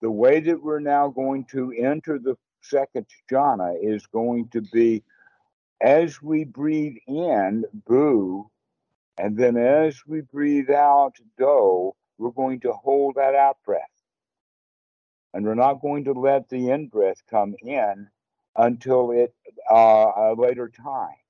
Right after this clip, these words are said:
And basically, we're now going to then tag the out-breath to stop at the end of the out-breath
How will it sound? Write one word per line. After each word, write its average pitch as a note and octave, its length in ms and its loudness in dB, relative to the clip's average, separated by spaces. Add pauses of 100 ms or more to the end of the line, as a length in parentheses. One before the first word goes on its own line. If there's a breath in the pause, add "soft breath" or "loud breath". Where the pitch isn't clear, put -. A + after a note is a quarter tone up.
(680)
And F#2+ 180 -10
basically, D3 580 -4
we're B2 240 -8
now B2+ 300 0
going C3 360 -8
to A#2+ 120 -12
then B2 520 -6 (300)
tag D3 460 2 (200)
the A#2 180 2
out-breath F#2+ 720 -2 (920)
to G#2+ 120 -14
stop C3+ 580 -2 (580)
at G#2+ 180 -4
the G#2+ 200 -6
end E3 180 -2
of E3 80 -8
the A2 140 0
out-breath E2+ 500 -2